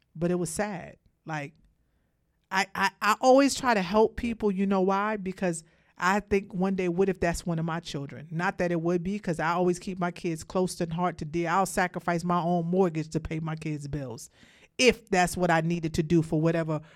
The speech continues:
emergency circumstance, not just because they need me to. Um, but I will protect mine.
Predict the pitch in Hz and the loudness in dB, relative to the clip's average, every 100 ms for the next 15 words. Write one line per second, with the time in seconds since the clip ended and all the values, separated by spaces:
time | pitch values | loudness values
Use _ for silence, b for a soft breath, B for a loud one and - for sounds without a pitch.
0 | B 185 180 185 165 160 160 - 156 151 | B -2 2 4 2 -2 -4 -2 -2 -4
1 | 156 143 160 170 156 156 170 165 147 147 | -4 -4 -2 -2 -2 -6 -4 -2 -2 -2
2 | 151 156 127 117 - - b b b b | -4 -4 -6 -12 -16 -20 b b b b
3 | b 185 175 160 170 165 180 196 190 190 | b -4 -2 -2 -2 0 4 4 8 6
4 | 180 180 175 - 190 180 160 127 - | 6 0 -6 -2 -2 0 -2 -4 -12